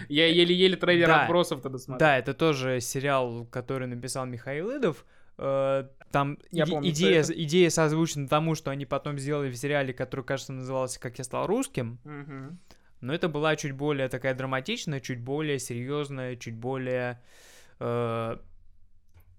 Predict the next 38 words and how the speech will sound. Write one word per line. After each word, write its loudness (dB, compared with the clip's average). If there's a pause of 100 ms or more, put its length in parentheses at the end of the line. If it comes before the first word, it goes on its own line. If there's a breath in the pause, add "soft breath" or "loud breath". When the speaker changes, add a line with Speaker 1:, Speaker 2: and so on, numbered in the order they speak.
(220)
Speaker 2:
ну -6
да, 2
чуть -6
более 2
серьезная -4
история. -12 (360 loud breath)
Speaker 1:
Ну, 4
понимаешь, 2
в -8
чем -2
дело? 2
Вот -2
мы 0
можем 0
сколько 0
угодно 2
говорить 2
про, 2
э, 0
сериал 2
«Дельничество», -4
в -2
основном -2
будешь -4
говорить 2
ты -4
по -2
той -2
причине, -4
потому -6
что -8
я 4
очень -4
мало 0
смотрел -14
сериалов. -12
То -2
есть -4